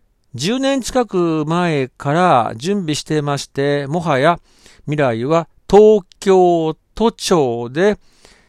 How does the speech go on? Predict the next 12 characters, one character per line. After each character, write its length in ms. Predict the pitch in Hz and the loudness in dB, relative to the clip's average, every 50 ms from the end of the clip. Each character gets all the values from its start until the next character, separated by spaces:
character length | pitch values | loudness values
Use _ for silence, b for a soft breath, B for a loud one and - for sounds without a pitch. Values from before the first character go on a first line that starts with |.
| b b - | b b -14
実 320 | 123 123 156 170 - - - | -8 -4 -4 -4 -4 -4 -2
証 200 | 185 170 165 160 | 0 0 0 0
実 260 | 143 160 165 - _ | -2 -6 -10 -10 _
験 200 | - 151 147 151 | -6 -6 -6 -4
が 180 | 165 165 156 143 | -2 -2 -2 -2
行 160 | - - 190 | -2 -4 -2
わ 180 | 190 190 180 180 | -2 0 0 0
れ 160 | 175 170 160 | -2 -2 -4
て、 380 | - _ - 190 190 143 113 - _ _ _ _ _ _ | -6 _ 0 0 0 0 0 -4 _ _ _ _ _ _
そ 120 | - - 240 | -12 -10 -8
し 60 | - | -4
て 240 | - 202 190 175 | 0 0 0 0